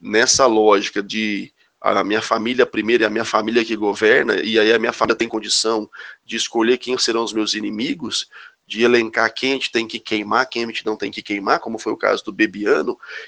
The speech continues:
isso gera descontrole na base, né? Porque se por influência do filho, o senhor Jair queimou o Bebiano, que era seu homem de frente, seu cara de primeira hora, próximo do presidente,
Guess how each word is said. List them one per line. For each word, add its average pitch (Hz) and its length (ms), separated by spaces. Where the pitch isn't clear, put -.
isso - 300
gera - 320
descontrole 131 720
na - 120
base, 170 480
né? 160 240
Porque 120 600
se - 240
por 202 200
influência 196 640
do 294 160
filho, 110 640
o 113 120
senhor 147 420
Jair 139 600
queimou 123 420
o 160 60
Bebiano, 135 760
que - 220
era 139 160
seu 135 240
homem 113 180
de 170 140
frente, - 560
seu - 120
cara 127 220
de 156 120
primeira 143 480
hora, 120 440
próximo 151 720
do 127 120
presidente, 131 720